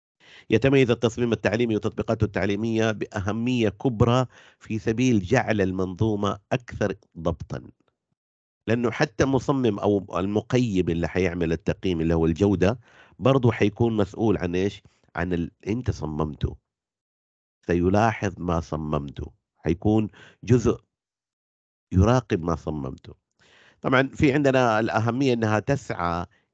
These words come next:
إلى ربط بين الأفكار والمبادئ والنظريات، وأهمية التصميم التعليمي أنها،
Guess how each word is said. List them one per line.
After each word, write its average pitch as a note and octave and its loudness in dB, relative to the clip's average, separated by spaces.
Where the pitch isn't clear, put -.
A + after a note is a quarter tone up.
إلى F#2+ -2
ربط G#2 -4
بين F#2+ 0
الأفكار F#2 -2
والمبادئ E2+ 0
والنظريات، D#2 -2
وأهمية A2+ 0
التصميم G#2+ -2
التعليمي G#2+ 0
أنها، G2+ -2